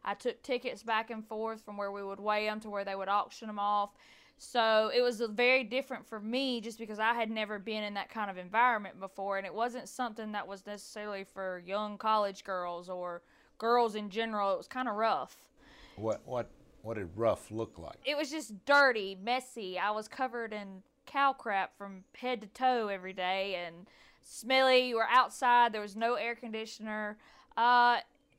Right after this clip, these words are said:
Speaker 1: it was a lot of work. And
Speaker 2: Physical work.
Speaker 1: Physical work, right. And I enjoyed it 'cause I liked being around cows. I wanted to learn about cows. Um, and I really learned a lot how the whole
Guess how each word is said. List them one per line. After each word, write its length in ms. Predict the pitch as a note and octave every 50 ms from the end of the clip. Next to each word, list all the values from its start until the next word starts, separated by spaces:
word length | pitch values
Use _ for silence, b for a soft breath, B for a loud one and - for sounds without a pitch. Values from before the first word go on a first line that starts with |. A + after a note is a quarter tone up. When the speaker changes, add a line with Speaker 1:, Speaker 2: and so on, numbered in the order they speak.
| _ -
Speaker 1:
it 120 | B3 B3+
was 160 | B3+ B3 G#3
a 40 | A#3+
lot 220 | A#3+ B3+ B3+ A#3+
of 60 | A3+ G3+
work. 420 | A#3 B3 A#3 F#3+ - - _ _ _ _ _ _ _ _ _ b b b b b b b b -
And 360 | G#3+ A3 A3 A3 A3 A3 G#3+
Speaker 2:
Physical 440 | G#3 G#3+ - - - - - - -
work. 220 | E2 E2 C3+ - - - -
Speaker 1:
Physical 440 | - G3 C4 C#4 - - A#3+ G#3+ G3+
work, 300 | G3+ F3 E3+ - - _
right. 380 | - C4+ C4 A#3+ A3 G3+ - - _ _ _ b b b b b b b
And 580 | b G#3 A#3 A#3+ A#3+ A#3+ A#3+ A#3+ B3 B3 A#3+ - -
I 300 | - A3 A#3 B3 B3 A#3+
enjoyed 420 | C4 C4 A#3+ G#3+ C4 C#4+ D#4 D4+
it 140 | B3 G3+ -
'cause 160 | - A#3 G#3
I 100 | A3 G#3+
liked 240 | G#3+ G#3+ A3 F3 G3
being 220 | A3+ A#3+ A3+ A3
around 260 | G#3+ A3 A3+ A3 A3 A3+
cows. 380 | A3+ A#3 A#3 A#3 A3 G#3 F#3+
I 80 | G3 F#3+
wanted 280 | F3+ G3 G#3 G#3 G#3 F#3
to 60 | G3+
learn 240 | G3 G3+ G#3 G#3+ G#3+
about 300 | G3+ G#3+ G#3 G#3 - -
cows. 720 | - A#3 A3 G#3+ G#3+ G#3 G#3 G3+ G3+ G#3+ A3 - - - b b b b b b b b b b
Um, 640 | F#3+ G3 G3 G3 G3 G3 G3 G3 F#3+ G3 F#3+ F#3 - -
and 140 | A#3 A#3 A3+
I 60 | A3+ A3
really 260 | A#3 A#3 A#3 A3+ A3+
learned 300 | A3 A3+ A#3 A#3+ A#3+ A3+
a 20 |
lot 260 | G#3+ G#3 G3 F#3 -
how 180 | - G#3 G#3+ G#3
the 100 | G3+ G3+
whole 680 | G3 G#3+ A3+ A3+ A3+ A3 A3 G#3+ G#3+ G#3 G#3 G#3 G3+